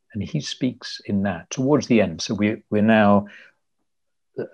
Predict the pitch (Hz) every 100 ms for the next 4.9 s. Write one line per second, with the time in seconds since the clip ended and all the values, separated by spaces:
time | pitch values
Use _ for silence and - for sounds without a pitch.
0 | - 90 120 107 95 90 - 117 107 98
1 | - - - - 92 87 90 95 87 98
2 | 98 92 - - 98 95 92 - - -
3 | - - 95 - 92 90 87 87 113 95
4 | 92 90 92 113 98 92 95 87